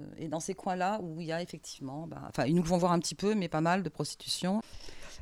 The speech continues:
Euh, donc cette bande dessinée est très bien aussi. Euh, donc ça s'appelle Maroni, je crois. Et on en a au moins un exemplaire, euh, à la centrale. Par contre, la B D Lecomte fait son cinéma. Nous n'en avons qu'un seul exemplaire. Il est à la section patrimoine. Il doit y avoir une raison.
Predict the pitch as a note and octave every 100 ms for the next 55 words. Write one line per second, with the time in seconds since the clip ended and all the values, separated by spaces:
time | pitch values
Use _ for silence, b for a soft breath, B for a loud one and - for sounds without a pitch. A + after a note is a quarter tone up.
0 | - G3+ C4 D#4 C#4+ A#3+ C4 - C4 C#4
1 | - B3 C4 A#3+ - G3 B3+ A4+ - F3
2 | E3+ E3 D#3+ D#3+ D#3+ D#3 E3+ G#3 F3 D#3+
3 | G#3 G#3 D#3+ D#3 F3 A#3 - - C#3+ E3+
4 | G3+ - - - - - - - D3+ D3+
5 | D#3 - G#3 A3+ A3 F3+ F3+ - G2+ F3+
6 | D#3+ D#3 D#3 D#3+ - E3 - G3+ C#4+ -
7 | B B B - F#3+ - D#4 A#3+ G#3 D#3
8 | F3+ G3+ B3 A3+ D4 D#4 A#3 - A3 -
9 | B3+ A#3 G#3+ A#3 G#3 G3+ F#3+ F3+ E3+ -
10 | _ D4 D4+ A#3+ G#3+ F#3 F#3+ - A#3 C#4+
11 | G#3+ G#3 - - - - C#4+ C#4 C4 D#4
12 | D4 - G#3+ F#3+ F#3 G3+ - - - E3+
13 | G3 G#3 F#3+ F#3 E3 E3